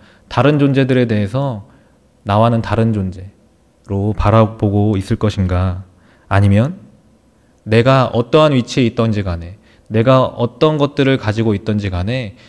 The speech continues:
그것과 상관없이 내 옆에 있는 지체를 서로 마주 볼 것인가. 내가 혹 낮아지는 일이 있더라도 내가 낮아져야지만 그와 눈을 맞출 수 있다면 그렇게 낮아지는 결정을 할 것인가. 그렇게 결정해서 그 낮아진 자리 가운데 서로 눈을 바라보며 교제할 것인가.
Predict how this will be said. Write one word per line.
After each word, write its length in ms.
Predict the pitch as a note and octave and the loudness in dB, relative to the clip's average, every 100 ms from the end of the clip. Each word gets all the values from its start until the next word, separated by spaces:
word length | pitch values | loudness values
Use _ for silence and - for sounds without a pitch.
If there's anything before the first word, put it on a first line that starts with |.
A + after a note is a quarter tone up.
| _ | _
그것과 380 | - A2+ A2 A#2 | -4 -2 0 -4
상관없이 540 | C3+ B2+ B2 G#2+ - | -4 -4 -2 -4 -4
내 120 | A2 | 0
옆에 240 | A#2+ A#2+ C3+ | 0 0 -2
있는 200 | B2 A#2 | -2 -4
지체를 580 | - - G#2+ G#2 D#3+ - - - | -8 -6 -2 -2 -4 -8 -20 -20
서로 420 | - D#3 D3 C#3 | -2 2 4 2
마주 300 | B2+ G2 A2+ | 2 2 2
볼 160 | G#2+ G2+ | 2 0
것인가. 480 | F#2+ - F2 F2+ - - - - | -4 -6 -12 -14 -20 -20 -14 0
내가 580 | A#2+ C3 C#3 C3 - - | 2 4 4 2 -6 -2
혹 300 | F3 - - | -2 -2 -4
낮아지는 600 | A#2+ B2 D3+ D3+ D3+ C#3+ | 0 4 4 2 2 2
일이 180 | C3 B2 | 2 0
있더라도 420 | G2+ G#2 G2+ F#2 | 0 -2 -4 -4
내가 220 | G2 B2 C#3 | 0 4 4
낮아져야지만 760 | B2 D3 D#3 E3 D#3+ D#3 D3+ | 4 4 6 6 6 4 2
그와 240 | - C#3 | 4 2
눈을 240 | C3 B2+ D3+ | 4 4 4
맞출 300 | C3+ - C#3 | 2 0 -4
수 120 | - | -2
있다면 600 | A#2+ - B2 D3+ E3 A2 - - | -2 0 0 2 2 0 -8 -20
그렇게 320 | - C#3 - B2 | -4 -2 0 4
낮아지는 580 | A2+ C3+ C#3+ D3 D3 | 4 4 2 2 0
결정을 460 | C#3 A2+ - B2+ B2 | 0 0 0 0 2
할 140 | D#3 | 0
것인가. 720 | E3 C#3+ C3 G#2+ G2+ A2+ G2 F#2+ _ _ _ _ _ _ _ _ - | 0 0 -2 -2 -2 -2 -4 -10 _ _ _ _ _ _ _ _ 0
그렇게 280 | C#3 - | 0 2
결정해서 600 | C3+ C3 D#3+ D#3 D3 D3+ C3+ | 4 4 4 2 4 2 2
그 100 | D3 | 2
낮아진 420 | B2+ C3+ C#3+ D3 | 4 4 2 2
자리 240 | C3+ C3+ | 2 4
가운데 320 | C3 C3 B2+ | 4 2 2
서로 260 | B2 D#3+ D3+ | 2 2 2
눈을 260 | C3 C#3 C3+ | 2 2 2
바라보며 540 | A#2+ A#2 A2+ A2+ A#2 | 4 4 2 0 0
교제할 480 | - A#2+ B2+ C3+ C#3 | 0 2 2 0 -2
것인가. 640 | C#3 A#2+ G#2+ F#2 G2+ G2+ | -4 -4 -6 -4 -6 -10